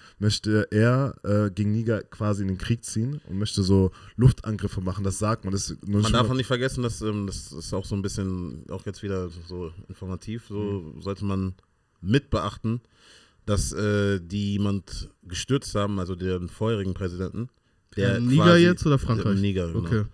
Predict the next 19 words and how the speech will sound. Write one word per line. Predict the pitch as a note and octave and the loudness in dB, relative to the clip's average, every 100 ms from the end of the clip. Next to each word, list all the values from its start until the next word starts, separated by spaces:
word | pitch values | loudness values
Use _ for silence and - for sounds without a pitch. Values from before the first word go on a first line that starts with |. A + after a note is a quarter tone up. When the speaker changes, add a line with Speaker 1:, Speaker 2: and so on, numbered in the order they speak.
| _ _ - | _ _ -6
Speaker 2:
Der | G2+ G2+ | 0 0
jetzt | F#2+ - | -2 -4
quasi, | G2+ G2+ F#2 G2+ G2+ G2 - _ _ - | -2 -2 0 -2 -2 -4 -8 _ _ -6
äh, | G2 G2 F#2+ F#2+ | -2 0 0 -2
unter, | F2+ F#2+ G2+ G2 F#2+ F2+ A#1+ - - _ _ | -4 -4 -2 -2 -2 -4 -8 -18 -20 _ _
unter | G#2 G2+ | -8 -8
Fang-, | - A#2 - | -4 -6 -4
unter | G#2 F#2+ | -6 -6
Fang-, | - A#2+ G#2+ - | -4 -4 -4 -8
Gefangenschaft | F#2 A#2+ A#2+ F2+ E2 | -8 -4 -4 -6 -8
lebt, | F2 D#2+ | -8 -8
so, | - E2 | -8 -8
ne? | G2 G2+ | -8 -8
Speaker 1:
Mhm. | F#2+ F#2 G#2+ | -8 -8 -8
Speaker 3:
Ach, | A#2 | -6
wirklich? | C3+ D3 A2+ - | -6 -6 -8 -4
Speaker 2:
Ja, | F#2+ | 0
ja, | G2+ G2+ G2+ | 0 -2 -4
also | - F#2 G2 | -8 -4 -4